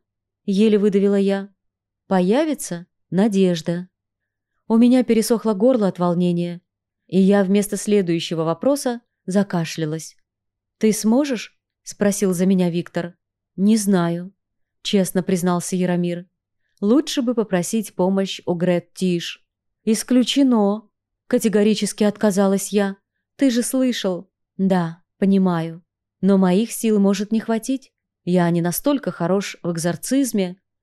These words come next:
как следовало бы для этой ювелирной работы», сказал Яромир с виной в голосе. «Прости, Дори. Кажется, в спиритических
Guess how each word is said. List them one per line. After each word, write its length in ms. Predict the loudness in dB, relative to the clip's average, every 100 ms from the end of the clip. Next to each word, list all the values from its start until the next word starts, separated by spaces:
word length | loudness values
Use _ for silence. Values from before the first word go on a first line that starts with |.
| _ _
как 200 | -6 -4
следовало 640 | -2 0 0 0 0 0
бы 120 | 0 0
для 180 | 0
этой 180 | 0 0
ювелирной 600 | 0 0 2 0 2 0
работы», 580 | 0 -2 -2 -2 -4 -8 _ _ _ _ _
сказал 440 | -6 -4 0 -2
Яромир 540 | 0 0 2 2 0 -6 _
с 140 | -10 -2
виной 280 | 0 2
в 80 | -2
голосе. 600 | -2 -2 -2 -6 -8 -8 -10 _ _
«Прости, 560 | -2 -2 -2 0 0 2
Дори. 520 | 2 2 0 -4 -10 _ _ _ _ _ _
Кажется, 420 | 0 0 -2 -4
в 60 |
спиритических 1000 | -4 -2 0 0 -2 -4 -6 -4 -4 -4